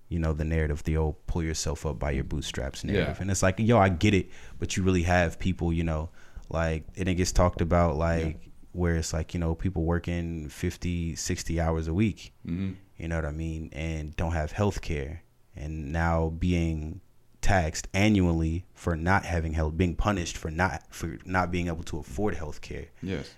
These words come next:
Speaker 1: And so stuff like that with regards to, um, the struggle or what it really means to, like, survive. Like, peop-, s-, some people just drop off. Like, I, I, I know people that have literally just been like, "Yo, you know what? I'm gonna just go to jail."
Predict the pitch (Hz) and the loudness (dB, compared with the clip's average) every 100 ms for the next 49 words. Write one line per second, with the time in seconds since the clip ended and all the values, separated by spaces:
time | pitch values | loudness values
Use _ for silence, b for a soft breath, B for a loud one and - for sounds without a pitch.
0 | B 90 - 87 - 107 107 95 85 98 | B -4 2 2 2 0 2 2 2 4
1 | 95 82 92 87 90 92 95 87 - 98 | 4 4 2 4 4 6 6 4 -2 0
2 | 90 90 B B B B 90 92 87 80 | 2 0 B B B B 0 2 2 0
3 | 78 76 - - b b b - 90 90 | -4 -8 -14 -18 b b b 0 2 4
4 | - 101 92 71 71 - - 85 85 80 | 4 4 4 2 -4 -4 -2 2 2 4
5 | 92 90 82 92 92 - - 80 78 73 | 4 4 2 2 2 4 2 4 0 -2
6 | - - - 85 78 80 87 60 58 62 | -6 -6 0 2 2 4 4 2 0 0
7 | - 123 151 - - - - 131 214 101 | 2 2 2 -4 -6 -2 2 4 4 4
8 | 92 208 139 254 - 277 269 156 - 82 | 2 2 4 4 6 6 4 0 -2 -2
9 | 76 69 - - 127 - - 117 135 - | -2 -4 -6 -2 0 0 -4 -6 -8 -8
10 | 127 127 123 139 135 135 131 107 123 135 | -2 0 2 2 2 2 0 2 4 4
11 | 123 110 107 101 - 110 98 104 104 107 | 2 2 2 2 4 4 6 6 6 4
12 | 104 101 104 104 101 110 104 | 2 4 4 6 6 6 4